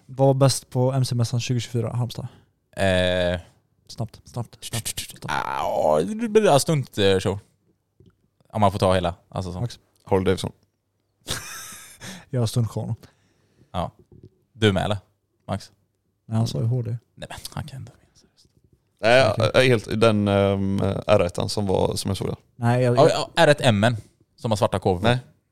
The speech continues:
Speaker 2: Jo.
Speaker 3: den som var barnpreppad.
Speaker 2: Nej, jag skulle säga den med R ett M N med,
Speaker 3: Ja.
Speaker 2: eh, svarta kåpor.
Speaker 3: Swedish Race Sport ha-, ställde ut en, eh, eh,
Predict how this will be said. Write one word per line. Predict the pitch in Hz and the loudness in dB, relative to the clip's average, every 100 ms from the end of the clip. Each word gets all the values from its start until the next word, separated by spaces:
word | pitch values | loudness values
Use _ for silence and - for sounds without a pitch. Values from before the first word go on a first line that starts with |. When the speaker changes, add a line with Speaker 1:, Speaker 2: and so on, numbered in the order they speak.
| _ | _
Speaker 2:
Jo. | - | 2
Speaker 3:
den | 123 | 2
som | 113 110 | 2 2
var | 104 | 4
barnpreppad. | 104 101 - - - | 4 2 -2 -4 2
Speaker 2:
Nej, | 123 | 4
jag | 131 | 4
skulle | - 120 | 2 0
säga | 110 | 2
den | 98 | 2
med | 95 | 2
R | 95 | -2
ett | 92 - | -2 -4
M | 95 | -2
N | 87 95 | -2 0
med, | 90 85 87 | 0 -2 -2
Speaker 3:
Ja. | |
Speaker 2:
eh, | 85 | -4
svarta | - 90 | -4 -8
kåpor. | 90 90 101 - _ | -6 -8 -10 -16 _
Speaker 3:
Swedish | - 117 110 107 | -2 2 2 4
Race | 113 98 | 4 2
Sport | - 104 107 - - | 0 0 0 -6 -4
ha-, | 120 113 - | -4 -4 -2
ställde | - 110 | 0 2
ut | 95 - | 0 0
en, | 92 95 95 | 0 0 0
eh, | 95 95 95 - _ _ _ _ _ _ _ _ _ _ - | -2 -2 -4 -8 _ _ _ _ _ _ _ _ _ _ -6
eh, | 92 76 | -4 -2